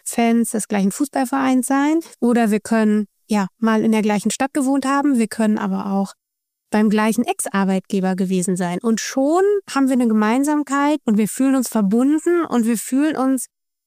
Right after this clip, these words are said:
irgendwie sympathisch. Das ist ein ganz wichtiger, den gibt's, ich glaube, den kennt, kennt jeder, so ein bisschen den, ähm, so Mini-Me-Bias. Wir bevorzugen immer Leute, die uns irgendwie ähnlich sind.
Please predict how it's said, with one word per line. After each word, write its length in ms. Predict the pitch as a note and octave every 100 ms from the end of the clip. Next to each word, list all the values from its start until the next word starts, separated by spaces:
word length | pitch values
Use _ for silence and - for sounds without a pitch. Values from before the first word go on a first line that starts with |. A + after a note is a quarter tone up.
| _
irgendwie 640 | A#3+ B3 A#3+ G#3+ A3+ A3 G#3+ _
sympathisch. 800 | G#3 G#3 F#3+ F#3 F3+ - - - _ _ _ _ _ -
Das 180 | A#3 A#3
ist 100 | A3+
ein 60 |
ganz 240 | A3+ A#3+ A#3+
wichtiger, 320 | G#3+ A3+ G#3
den 120 | G3+
gibt's, 320 | A#3+ - -
ich 140 | F#3+ -
glaube, 240 | A3 G#3
den 260 | G3+ G3 -
kennt, 300 | G#3 G3 - _
kennt 220 | - G3+ F#3
jeder, 300 | G#3+ B3 A3
so 80 |
ein 80 | G#3+
bisschen 260 | G#3 - G#3
den, 300 | F#3+ F#3 F#3 _ _ _ _
ähm, 260 | F#3+ F3+ - G3 -
so 100 | F#3
Mini-Me-Bias. 1400 | G#3 D4+ F4 D#4 D#4 D4+ - - _ - A#3+ B3 B3 -
Wir 140 | A3+
bevorzugen 600 | G3 G3 - G#3 - G3+
immer 140 | F#3 F#3+
Leute, 300 | F#3 F#3+ F#3+
die 120 | F#3+
uns 140 | F#3
irgendwie 300 | - G3+ F3+ E3+
ähnlich 460 | A#3 D4 D#4+ D4
sind. 540 | - C#4 C#4 C#4 C4+